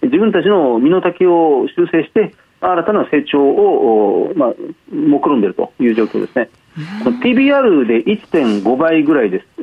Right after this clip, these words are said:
Speaker 1: ピーイーアールが、まあ、利益水準が今ちょっと低いので、ピーイーアールが二十五倍ぐらい。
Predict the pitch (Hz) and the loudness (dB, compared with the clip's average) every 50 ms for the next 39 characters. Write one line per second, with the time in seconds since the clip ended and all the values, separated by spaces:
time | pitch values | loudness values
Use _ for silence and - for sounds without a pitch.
0 | - - - _ - 240 240 240 233 - - 226 233 226 220 - 214 214 185 135 | -12 -12 -12 _ -2 0 2 2 2 0 0 0 2 2 2 2 0 0 0 0
1 | 120 110 127 127 113 107 104 110 - - - - - - - 156 214 240 233 220 | 0 0 0 0 0 0 -2 -4 -2 -2 -2 -2 -2 -4 -2 -2 0 0 0 -2
2 | - - - 254 233 202 147 139 135 120 110 - 170 - - - _ - 180 143 | -6 -4 -2 0 0 2 2 2 0 0 0 -2 -4 -4 -4 -10 _ -2 0 0
3 | 107 95 104 104 95 - _ _ - 220 220 240 240 196 127 113 117 156 196 165 | 0 0 -2 -2 -4 -6 _ _ -2 0 2 2 2 0 0 0 2 2 0 2
4 | 127 110 101 101 110 98 113 113 110 107 104 90 | 0 0 0 0 -2 -2 -2 -2 0 0 -2 -2